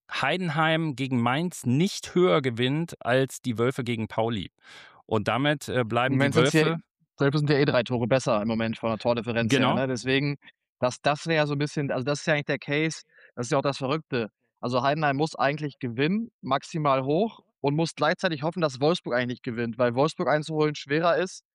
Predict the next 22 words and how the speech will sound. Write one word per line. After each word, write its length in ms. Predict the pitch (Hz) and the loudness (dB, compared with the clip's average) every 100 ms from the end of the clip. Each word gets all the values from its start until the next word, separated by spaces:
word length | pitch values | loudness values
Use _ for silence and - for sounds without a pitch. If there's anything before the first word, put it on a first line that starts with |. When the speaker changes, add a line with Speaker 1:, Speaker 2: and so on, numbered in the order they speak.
| _ _ _ | _ _ _
Speaker 2:
als 260 | 127 143 - | 0 0 0
toremäßig 600 | 165 165 160 160 160 - | 2 2 2 0 -2 -2
vor 200 | 170 160 | 0 2
Sankt 200 | 160 151 | 0 -2
Pauli 300 | 165 180 143 | 0 0 0
zu 180 | - 117 | -4 -2
bleiben. 460 | 120 117 127 185 _ _ _ _ _ _ - | 0 0 -2 -8 _ _ _ _ _ _ -10
Und 160 | 147 | -6
wie 80 | 160 | -2
gesagt, 260 | 156 160 139 | 0 0 -2
ich 140 | - | -2
glaube, 260 | 135 165 180 | 0 2 0
dass 120 | 156 | -2
es 40 | |
am 80 | 151 | -2
Millantor 360 | 156 151 151 143 | 0 0 -2 -4
einen 100 | 135 | -4
Sieger 240 | 151 131 | -2 -2
geben 260 | 117 117 113 | -2 -4 -4
wird, 160 | 113 | -2
weil 80 | 127 156 | -4 -2
Unentschieden, 640 | 175 180 - 180 175 | -2 -2 -4 -4 -4